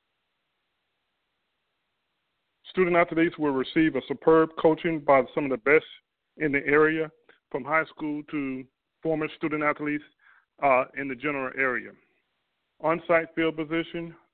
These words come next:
uh, specific training, competitive drills to see where you stand up against the rest,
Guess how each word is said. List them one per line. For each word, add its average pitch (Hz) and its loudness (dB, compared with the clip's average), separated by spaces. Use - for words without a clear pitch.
uh, 127 2
specific 143 -8
training, 165 -2
competitive 147 2
drills 156 2
to - -8
see 165 -2
where 147 2
you 147 -4
stand 147 -4
up 139 -8
against 147 -6
the 143 0
rest, 147 0